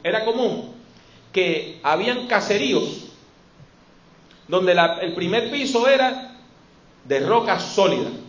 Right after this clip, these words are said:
piedra sólida.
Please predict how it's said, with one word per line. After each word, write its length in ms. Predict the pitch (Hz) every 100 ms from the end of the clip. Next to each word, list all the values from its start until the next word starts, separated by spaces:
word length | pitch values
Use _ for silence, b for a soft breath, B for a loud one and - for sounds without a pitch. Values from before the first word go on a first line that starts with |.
| - - - _ - _ _ _ _ _ _ - _ _ _ _
piedra 420 | 165 233 233 208
sólida. 460 | 175 208 202 139